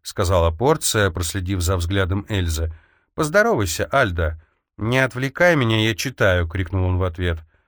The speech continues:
Лео плюхнулся на диван и растянулся на нём с гордым видом победителя-полководца на поле битвы. Порция вздохнула,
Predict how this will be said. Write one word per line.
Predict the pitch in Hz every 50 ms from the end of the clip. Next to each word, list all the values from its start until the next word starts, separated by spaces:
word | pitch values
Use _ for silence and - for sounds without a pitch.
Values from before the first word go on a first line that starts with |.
| _ _ _ _ -
Лео | - 107 113 127 127 127 113
плюхнулся | - 120 120 113 - - 107 104 85 - 107
на | 104 101
диван | 95 92 101 92 107 120 139 147 147 147 -
и | - 101 98
растянулся | 95 95 92 - - - 101 117 135 156 147 - - 135
на | 127 127
нём | 127 127 127 117
с | 101 85
гордым | 85 85 98 120 135 123 107 101 110 110 98
видом | 87 98 117 107 110 107 101 98 92 85
победителя-полководца | - 98 92 101 98 98 117 113 - 107 98 98 85 - 95 92 82 - 95 90 92 110 117 - - - -
на | 95 95 92 87
поле | 80 - 104 104 95 95
битвы. | 87 85 95 95 85 - 80 76 76 - - _ _ _ _ _ _ _ _ _ _
Порция | - 123 143 156 151 - - - 151 143 135 139 131 -
вздохнула, | 110 90 85 85 87 113 98 - - 98 92 92 90 85 85 90 92